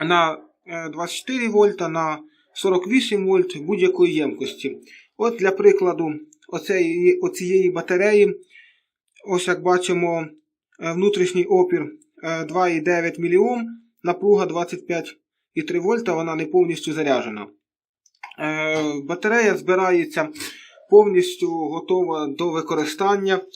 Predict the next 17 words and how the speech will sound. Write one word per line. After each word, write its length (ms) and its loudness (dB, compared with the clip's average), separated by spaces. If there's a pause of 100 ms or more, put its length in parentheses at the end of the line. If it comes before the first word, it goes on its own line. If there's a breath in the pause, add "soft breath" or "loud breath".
(340 loud breath)
Ось 240 0
вона 280 -4
отак, 460 -2 (1120)
е, 40 -8
стягнута 760 -4
стяжками. 800 0
Е, 140 0 (800 loud breath)
зверху 440 0
знизу 480 2
я 160 0
стягую 640 -2
такими 360 -4
площадками, 760 -2
вони 220 0
йдуть, 380 -2
е, 180 -6
в 340 -8